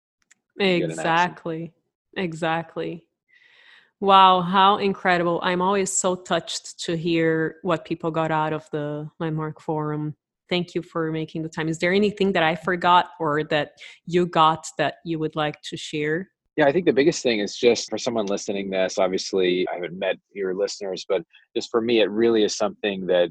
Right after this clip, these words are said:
Speaker 1: there's very few things that live up to their recommendation. And this is something that for me has just been above and beyond what I would imagine. And again, I see they talk about opening new possibilities, that just you can be a part of creating any possibility for your life that you want.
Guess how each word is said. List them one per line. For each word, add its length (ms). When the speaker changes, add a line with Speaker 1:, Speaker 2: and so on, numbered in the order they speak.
Speaker 1:
there's 160
very 160
few 160
things 220
that 80
live 200
up 200
to 80
their 120
recommendation. 840
And 100
this 140
is 100
something 320
that 180
for 120
me 280
has 200
just 280
been 240
above 400
and 160
beyond 500
what 260
I 60
would 160
imagine. 580
And 100
again, 220
I 120
see 360
they 120
talk 200
about 180
opening 440
new 140
possibilities, 880
that 180
just 260
you 140
can 220
be 100
a 60
part 180
of 80
creating 480
any 180
possibility 720
for 160
your 80
life 280
that 200
you 60
want. 280